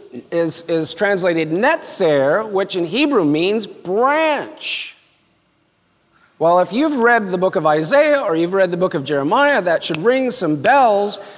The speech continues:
because one of the prophetic names of the Hebrew prophet Isaiah and the prophet Jeremiah was, "The Messiah will be the branch.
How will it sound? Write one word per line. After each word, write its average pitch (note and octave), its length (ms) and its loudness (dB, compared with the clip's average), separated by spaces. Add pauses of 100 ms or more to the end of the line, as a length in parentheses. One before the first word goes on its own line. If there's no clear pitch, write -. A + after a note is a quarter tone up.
because F3 260 0
one G#3 140 2
of G#3+ 60 -2
the G3 60 -4
prophetic G3+ 540 -2
names A#3 800 2 (120)
of E3 200 2
the E3+ 140 2
Hebrew C4+ 520 0
prophet G3+ 440 0
Isaiah G3+ 580 2 (240)
and D3 160 -2
the C#3 100 0
prophet A#3+ 600 0 (240)
Jeremiah F3 680 2
was, G#3 560 2 (200)
"The D3 80 -4
Messiah B3 680 2 (200)
will D#3 100 0
be B3 480 2
the G3 80 2
branch. D#4 800 2